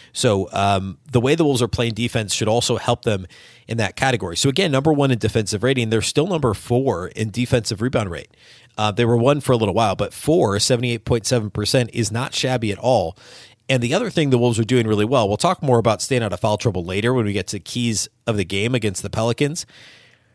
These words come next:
But the Timberwolves last year fouled a ton, the last couple of years even. Remember, two years ago, they were, um, a middle-of-the-pack defense. Let's, let's look at that real quick. They were thirteenth in defensive rating two years ago. This is pre-Rudy Gobert.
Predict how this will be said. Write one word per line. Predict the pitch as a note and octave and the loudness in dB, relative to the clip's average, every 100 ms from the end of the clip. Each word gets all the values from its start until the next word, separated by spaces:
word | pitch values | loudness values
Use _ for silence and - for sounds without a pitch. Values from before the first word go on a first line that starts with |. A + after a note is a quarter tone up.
| _ _ _ - | _ _ _ 0
But | D#3 | 2
the | D3+ | 2
Timberwolves | - A#3 B3+ D3 A2+ | 0 0 2 2 2
last | A#2 A2+ - C3 | 0 0 0 0
year | A2 G#2+ F2 _ _ - | 0 0 -6 _ _ -8
fouled | - E3+ F3 | -2 0 0
a | B2 | -2
ton, | - F3 G#2 | -2 -2 0
the | G#2 | 0
last | D#3+ - | 0 0
couple | - - G#2+ | 0 0 -2
of | E2+ | -4
years | D2+ D#2 | -6 -8
even. | F2+ - _ | -8 -12 _
Remember, | A#2 C#3+ D3+ | 0 2 2
two | - G#3+ | 0 -2
years | A3 B2+ | -2 0
ago, | A#2+ A2+ | 2 2
they | G#2 | 4
were, | G2 G3+ - - | 2 2 0 -4
um, | A2+ G#2 F#2+ F#2+ - _ _ - | -2 0 -2 -6 -16 _ _ -4
a | A2+ | -2
middle-of-the-pack | A2 B2+ D3 B2 - A#2+ - | 2 2 2 0 -2 -4 -4
defense. | B2 A#2 G2 D#2+ - | -6 -4 -6 -6 -8
Let's, | - B2 - | -4 -4 -2
let's | B2 - | -4 -2
look | A#2 C3 | 0 2
at | C3 | 2
that | G#2+ F#2 | 0 -2
real | F#2 | -4
quick. | F2 G2 F2+ | -4 -6 -2
They | |
were | A2 G2 | -2 -2
thirteenth | - - E3+ - D3+ C#3+ | -4 -4 -4 -4 -6 -2
in | B2+ | -2
defensive | A2 A#2+ G#2+ G#2+ | 0 -2 -2 -2
rating | G2 F#2 F2 | -2 -4 -6
two | - E3 | -2 0
years | A#2+ F#2 | 0 -2
ago. | F2 - | -6 -8
This | G2+ A#2 | -4 -4
is | G2+ | -4
pre-Rudy | - D3+ C#3+ C3 A2+ | -2 0 2 2 0
Gobert. | G2 F2+ A2 D#2 | -2 0 -2 -4